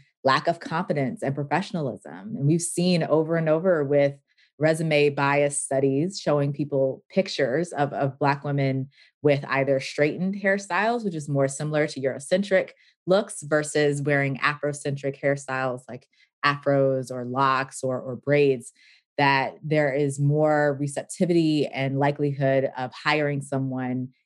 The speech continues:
if they have straightened hairstyles. So we, we do observe that as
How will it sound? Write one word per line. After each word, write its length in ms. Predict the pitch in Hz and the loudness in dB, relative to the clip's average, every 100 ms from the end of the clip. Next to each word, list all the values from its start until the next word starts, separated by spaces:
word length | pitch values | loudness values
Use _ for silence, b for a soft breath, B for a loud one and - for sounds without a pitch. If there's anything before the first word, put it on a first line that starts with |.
| _ 180 | _ 2
if 240 | 185 190 | 2 2
they 140 | 151 | -2
have 220 | 139 120 - | 0 -2 -6
straightened 460 | - 127 92 110 - | -8 -8 -8 -14 -14
hairstyles. 580 | 107 - - 76 104 - | -14 -14 -16 -16 -16 -10
So 80 | - | -2
we, 160 | 151 160 | 2 2
we 220 | 143 175 | 2 0
do 220 | 151 190 | 4 4
observe 540 | 156 143 147 147 135 127 | 4 0 0 2 0 -4
that 260 | 131 139 - | -2 0 -2
as 180 | 127 | -8